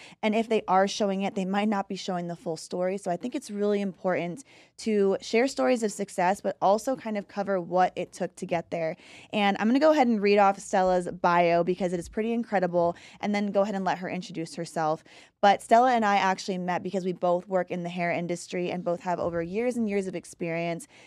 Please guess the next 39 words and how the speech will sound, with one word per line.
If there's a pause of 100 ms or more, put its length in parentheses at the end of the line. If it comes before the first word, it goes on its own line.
(120)
and
have
both
come
from
a
place
of (600)
building
from
scratch.
And (240)
she
has
been
somebody
who
I've
looked
up
to
on
social
media, (280)
to
eventually
wound
up
meeting
through
Instagram.
And
now
I'm
actually
a
client
of
her